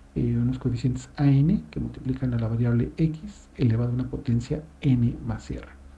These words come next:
Y pues lo que tenemos que hacer ahora, eh, considerando esta solución, podemos obtener la primera derivada de y y el, la segunda derivada de y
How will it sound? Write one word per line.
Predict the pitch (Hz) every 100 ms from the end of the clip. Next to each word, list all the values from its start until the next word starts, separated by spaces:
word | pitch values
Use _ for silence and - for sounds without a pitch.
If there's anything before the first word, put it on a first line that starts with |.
| - - - - - -
Y | 202
pues | 196 123
lo |
que | -
tenemos | 131 123 127 -
que | 143
hacer | 139 143
ahora, | 135 120 120 - -
eh, | 107 117
considerando | - - 110 110 113 120 - - - - -
esta | 123 - 127
solución, | 156 160 170 160 165 -
podemos | - 120 117 120 -
obtener | 143 131 117 113
la | 110
primera | 117 113
derivada | 113 117 123 123 165 - - - - -
de | 123
y | 107 127 180 - - - - - 123
y | 110
el, | -
la | 113
segunda | - 113 127 123
derivada | 123 127 127 127
de | 156
y | 143 156